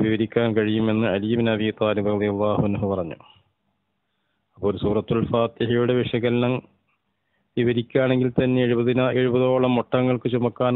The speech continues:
മാത്രമുള്ള ഗ്രന്ഥങ്ങൾ എഴുതാൻ ഉണ്ട് എന്നല്ലേ അതിൽ നിന്ന് മനസ്സിലാവുന്നത്? മാത്രമല്ല, ഖുർആൻ ഷരീഫിൻ്റെ ഒരു ഹർഫിന്, ഒരു ഹർഫ് പാരായണം ചെയ്താൽ ഒരു ഹർഫിൻ്റെ കൂലിയല്ല, ഒരു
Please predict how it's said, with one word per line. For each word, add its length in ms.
മാത്രമുള്ള 540
ഗ്രന്ഥങ്ങൾ 540
എഴുതാൻ 280
ഉണ്ട് 300
എന്നല്ലേ 380
അതിൽ 180
നിന്ന് 180
മനസ്സിലാവുന്നത്? 640
മാത്രമല്ല, 480
ഖുർആൻ 280
ഷരീഫിൻ്റെ 600
ഒരു 180
ഹർഫിന്, 500
ഒരു 200
ഹർഫ് 340
പാരായണം 540
ചെയ്താൽ 380
ഒരു 180
ഹർഫിൻ്റെ 480
കൂലിയല്ല, 500
ഒരു 100